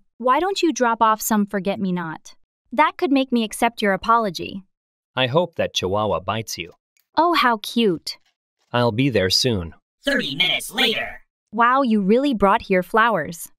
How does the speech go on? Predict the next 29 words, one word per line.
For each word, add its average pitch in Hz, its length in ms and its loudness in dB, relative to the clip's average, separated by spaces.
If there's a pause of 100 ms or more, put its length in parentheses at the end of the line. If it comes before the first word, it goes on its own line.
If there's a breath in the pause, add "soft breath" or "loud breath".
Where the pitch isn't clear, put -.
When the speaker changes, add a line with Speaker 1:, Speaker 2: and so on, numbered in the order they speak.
(360)
Speaker 2:
Of 139 160 0
course, 160 420 0 (160)
I 156 100 2
want 156 360 0
your 110 120 0
forgiveness. 123 680 -4 (360)
Speaker 1:
Well, 254 180 2
thank 330 340 0
you, 202 160 2
that's 226 260 0
so 294 220 0
sweet 320 320 0
of 294 100 -2
you. 170 320 -2 (500)
Speaker 2:
Come 131 200 0
on, 78 260 -4 (140)
that's 131 240 0
not 180 280 0
what 143 160 2
I 127 100 0
want. 104 400 -4 (400)
Why 127 220 2
the 120 120 2
prettiest 170 540 -2
girl 117 360 2
has 104 260 -2
the 117 120 2
worst 117 500 -2
sulking. 143 540 -2